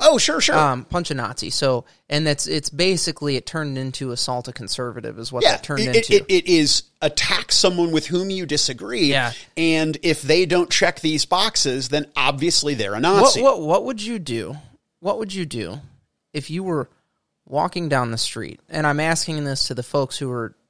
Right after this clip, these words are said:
Speaker 2: being as combative as they are with this sort of shit. What would you do if you were walking down the street and you had a mark on you, a letter A, a fucking star, something like that, and because of that, somebody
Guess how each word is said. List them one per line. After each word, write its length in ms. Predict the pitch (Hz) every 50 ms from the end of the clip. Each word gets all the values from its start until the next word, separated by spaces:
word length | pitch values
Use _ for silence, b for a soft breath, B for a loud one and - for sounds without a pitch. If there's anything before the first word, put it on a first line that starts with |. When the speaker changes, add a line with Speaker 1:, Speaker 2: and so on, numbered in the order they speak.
| _ _ _ _ _ _ _ _ 143 139
Speaker 2:
being 360 | - 143 143 139 135 135 131
as 160 | 123 117 110 -
combative 480 | - 139 123 117 113 113 113 117 104
as 120 | 110 120 -
they 140 | 117 110
are 140 | 107 107 110
with 220 | 110 113 120 _ _
this 320 | 113 117 - - - - _
sort 260 | - - - 123 113
of 80 | 110 -
shit. 260 | - - 113 - - _ _ _ _ _ _ _ _
What 140 | - 156 190
would 100 | 196 175
you 60 | 180
do 100 | 160 156
if 120 | 127 - -
you 80 | 131
were 60 | 123
walking 420 | 123 123 135 135 143 151 - 156 147
down 180 | 143 139 139
the 80 | 135 131
street 380 | 131 - - - 113 - - - _ _ _ _ _ _ _ _ _ _ _ _ -
and 180 | 139 143 143
you 120 | 151 175 175
had 340 | 165 185 185 170 143 139 135 _ _ _ _ _ _ -
a 60 | 139
mark 360 | 135 120 123 120 139 143 -
on 180 | 156 151 151 156
you, 220 | 156 156 160 165 165
a 100 | - 127
letter 320 | 123 131 143 147 143 - -
A, 280 | 131 127 131 139 147
a 160 | 151 - - 131
fucking 340 | - - 143 - - 120
star, 420 | - - - 131 120 131 139 147 160
something 300 | - - 165 - - 123
like 160 | 131 131 -
that, 260 | - 127 131 143 - -
and 200 | - 120 127 131
because 380 | 147 - - 311 - 370 208
of 120 | 160 127 113
that, 300 | 120 117 120 135 - _ _ _ _ _ _ _ _ _ _ _ _ _
somebody 600 | _ - - 226 - 220 175 151 135 135 135 147